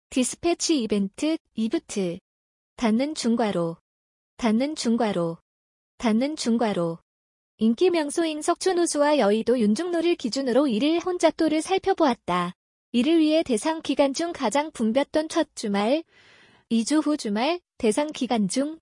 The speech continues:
평일의 방문 인구를 분석하여 혼잡도를 살펴봤다. 대상 기간 첫 주말 기준으로 장소별 각각 오후 세 시와 네 시경이 가장 붐볐으며 오전 열두 시 이전이나 오후 여덟 시 이후의 방문자가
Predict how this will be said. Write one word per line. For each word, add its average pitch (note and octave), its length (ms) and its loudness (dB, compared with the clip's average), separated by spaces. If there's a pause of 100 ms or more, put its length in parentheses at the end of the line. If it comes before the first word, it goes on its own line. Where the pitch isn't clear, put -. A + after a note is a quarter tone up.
(140)
평일의 E4+ 460 2
방문 A#3+ 320 -2
인구를 D4 340 -2
분석하여 C4 640 0
혼잡도를 D#4+ 600 0
살펴봤다. B3 840 -2 (380)
대상 E4 380 0
기간 D#4 280 0
첫 D#4 260 0
주말 C#4+ 280 0
기준으로 A3+ 640 0 (180)
장소별 D#4+ 540 2
각각 - 400 -2
오후 B3+ 180 2
세 F4 160 0
시와 C#4 320 2
네 C4 160 2
시경이 D4 480 -2
가장 C4 380 -2
붐볐으며 A3+ 800 0 (680)
오전 D4+ 340 2
열두 A3 280 0
시 E4 260 2
이전이나 B3+ 520 2
오후 B3+ 240 4
여덟 A3+ 280 4
시 D#4+ 220 0
이후의 A#3+ 320 4
방문자가 A#3+ 800 2